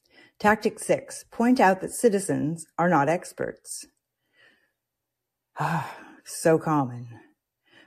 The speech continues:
Playing expert is an easy way to belittle, patronize, or confound citizen efforts.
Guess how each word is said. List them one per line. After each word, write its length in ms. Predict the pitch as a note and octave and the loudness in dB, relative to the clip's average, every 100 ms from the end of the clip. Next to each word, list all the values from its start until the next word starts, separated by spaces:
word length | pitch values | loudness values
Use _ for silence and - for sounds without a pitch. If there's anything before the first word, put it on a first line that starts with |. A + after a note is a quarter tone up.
| _ | _
Playing 380 | - G#3 A#3 B3 | 2 4 6 4
expert 500 | F3+ F#3 - D#3+ D3+ | 2 0 0 2 2
is 160 | D#3 D3+ | 2 0
an 100 | D#3+ | 0
easy 320 | F#3 G3 G3+ | 0 0 2
way 260 | F3 D#3 D3 | 4 4 4
to 80 | D#3+ | -2
belittle, 560 | C3 D#3 D3+ E3 F3+ F#3+ | 0 2 4 6 6 4
patronize, 760 | - D#3+ D#3 E3 D#3 C#3+ D3 | -2 -4 -2 0 0 0 -2
or 160 | - D3 | -2 -4
confound 640 | D#3 D#3+ D#3 E3+ C#3+ C#3 | -2 -4 0 0 2 0
citizen 520 | C#3+ - D3+ C3+ D3 C3 | -4 -4 -4 -2 -2 -2
efforts. 640 | C3 C3+ - _ - - | -4 -8 -10 _ -18 -18